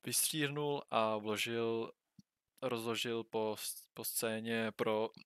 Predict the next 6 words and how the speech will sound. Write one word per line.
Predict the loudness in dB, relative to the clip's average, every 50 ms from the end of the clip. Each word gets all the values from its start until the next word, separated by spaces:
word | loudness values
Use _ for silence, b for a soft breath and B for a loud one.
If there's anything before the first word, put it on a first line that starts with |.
| _ _ _ -6
jednoduché | -6 -4 -4 -4 -6 -10 -8 -4 -2 -2 -2
vytváření | -2 -2 -2 -2 0 0 0 -2 -4 -6 -6 -8 -10 -12 -12 _ _ _ _ -8
modelování | -6 -2 -2 -2 -2 -2 -2 -4 -4 -6 -6
tvarů. | 0 0 0 0 0 -4 -8 _ -20 -20 -20 _ _ _ _ _ _ _ _ _ _ _ _ _ _ _ -20 _ _ _ -20 -18 -18 B B B B B B B B B B B B B B -8
Model | -6 -4 -2 0 0 0
jsem | 0 0 2 2 2 2 2 2 0 0 0 -2 -4 -6 -8